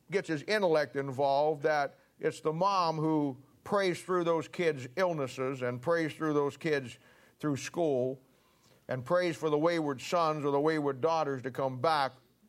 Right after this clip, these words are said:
in a different way than the dad does. Men can be fooled with the Word of God, but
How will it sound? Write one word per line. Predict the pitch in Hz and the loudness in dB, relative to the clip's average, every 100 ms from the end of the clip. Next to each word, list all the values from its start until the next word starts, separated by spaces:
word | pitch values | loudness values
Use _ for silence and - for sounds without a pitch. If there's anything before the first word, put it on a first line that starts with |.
| - | -4
in | 151 | -4
a | |
different | 131 170 151 139 | 0 -2 0 0
way | 156 143 | 2 0
than | 131 | -2
the | 127 | -2
dad | 135 170 127 117 | 0 2 0 -2
does. | 107 87 - - _ _ _ _ _ _ - _ _ _ _ _ - | -4 -6 -14 -20 _ _ _ _ _ _ -20 _ _ _ _ _ -6
Men | 175 240 254 | 0 0 0
can | 208 180 | -2 -2
be | 160 | -2
fooled | - 233 240 170 139 | -2 -2 0 0 0
with | 147 | -2
the | 147 | -2
Word | 143 143 131 | 0 0 0
of | |
God, | 127 127 139 147 | 0 2 2 0
but | 139 | -2